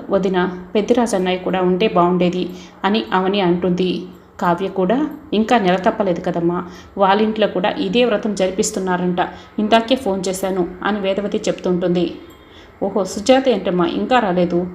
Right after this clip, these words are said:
అని ప్రసాదరావు అంటుంటాడు. "బయలుదేరిందంట మావయ్య, వస్తుంది" అని అవని చెప్తుంటుంది.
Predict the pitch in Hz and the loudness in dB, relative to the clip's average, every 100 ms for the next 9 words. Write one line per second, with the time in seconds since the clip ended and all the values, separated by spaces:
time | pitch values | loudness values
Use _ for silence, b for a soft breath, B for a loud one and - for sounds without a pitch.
0 | - 226 220 185 220 202 185 170 175 175 | -4 -2 0 0 0 2 2 2 0 -2
1 | 180 180 180 B B B B - 208 214 | 0 0 -2 B B B B -8 2 6
2 | 247 254 254 202 185 185 180 180 208 196 | 6 6 4 4 -2 0 2 2 0 -2
3 | - 226 180 175 - - 196 - 185 214 | 0 0 0 -4 -6 -6 -6 -2 0 0
4 | 214 185 180 185 175 180 175 | -2 -4 -4 -2 -2 0 0